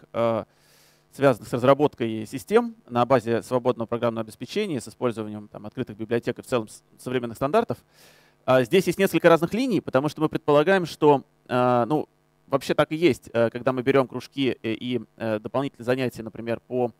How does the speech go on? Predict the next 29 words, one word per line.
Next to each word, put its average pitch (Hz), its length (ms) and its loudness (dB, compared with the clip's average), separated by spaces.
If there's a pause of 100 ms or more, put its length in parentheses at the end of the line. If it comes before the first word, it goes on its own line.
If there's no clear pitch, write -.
(600)
э, 113 80 0
околопрограммистским 131 920 0
всяким 143 220 -6
тематикам, 180 420 -2
то 139 80 -8
там, 156 300 0
э, 131 400 4 (260)
вполне 165 300 4
выделяется 127 460 2
группа, 113 480 -2 (120)
э, 110 400 -4
молодых 127 340 -4
людей, 123 180 -2
которым 120 300 -6
интересен 117 360 -8
больше 117 220 -10
там 101 140 -20
дизайнерский 175 500 2
аспект, - 340 -6 (540)
э, 117 140 -2
работа 120 360 -2
там 101 220 -16
с, - 220 -20
с - 120 -20
фронтом, 165 420 0
да, 135 120 4
и 131 60 2
так 127 120 -6
далее. 120 280 0